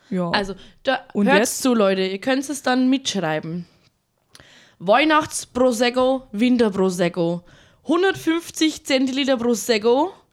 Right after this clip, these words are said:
Speaker 2: fünfzig Zentiliter Granatapfel. Saft.
Speaker 1: Saft.
Speaker 2: Etwas brauner Zucker, ein Esslöffel Zimt, <laughs> ein Teelöffel Nelken. Was sind denn Nelken?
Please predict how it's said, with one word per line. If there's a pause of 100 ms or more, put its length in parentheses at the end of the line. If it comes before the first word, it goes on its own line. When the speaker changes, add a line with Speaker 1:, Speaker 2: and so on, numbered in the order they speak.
(280)
Speaker 2:
fünfzig
Zentiliter
Granatapfel. (300)
Saft. (1000)
Speaker 1:
Saft.
Speaker 2:
Etwas
brauner
Zucker, (500)
ein (120)
Esslöffel
Zimt, (380)
<laughs>
ein
Teelöffel
Nelken.
Was
sind
denn
Nelken?